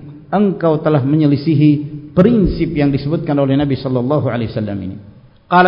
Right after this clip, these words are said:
Speaker 2: شيخ الإسلام ابن تيمية: "ومن أصول أهل السنة الصبر على جور الأئمة، أي الولاة."
Speaker 1: Berkata Syekhul Islam Ibn Taimiyah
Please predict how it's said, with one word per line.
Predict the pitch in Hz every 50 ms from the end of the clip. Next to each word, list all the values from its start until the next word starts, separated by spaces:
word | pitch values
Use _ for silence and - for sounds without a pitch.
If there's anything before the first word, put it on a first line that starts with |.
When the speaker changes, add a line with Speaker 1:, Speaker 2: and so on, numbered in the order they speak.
| 175
Speaker 2:
شيخ | 175 185 175 170
الإسلام | 170 160 165 165 - 175 175 175 175 165
ابن | 156 165 160 156
تيمية: | 165 165 160 160 170 180 185 180 175
"ومن | 170 165 160 156 160
أصول | 160 151 160 - 185 180 170 165
أهل | 170 165 160 147 160 160
السنة | 147 - - - 190 190 185 185 190 202 196 185 190 - - - - - -
الصبر | - 175 170 - - - - - - - 208 240 262 214 170 156 190 190 - 226 247 277 302 320 - - - - - - -
على | 139 139 151 180 185 185 185 175 175 170 165 156 160 165
جور | 180 208 233 262 247 226 214 202
الأئمة، | 269 311 285 - - 202 - 190 180 175 170 160 156 156 185 - - - - - - -
أي | 139 139
الولاة." | 131 123 123 135 139 123 107 - - - - - -
Speaker 1:
Berkata | 131 139 139 135 143 190 208 - 180 175 170 151 92 123
Syekhul | - 190 196 143 120 156 151 143
Islam | 127 - 143 170 180 147 139 131
Ibn | 143 147 135 135 135
Taimiyah | 135 143 143 151 170 160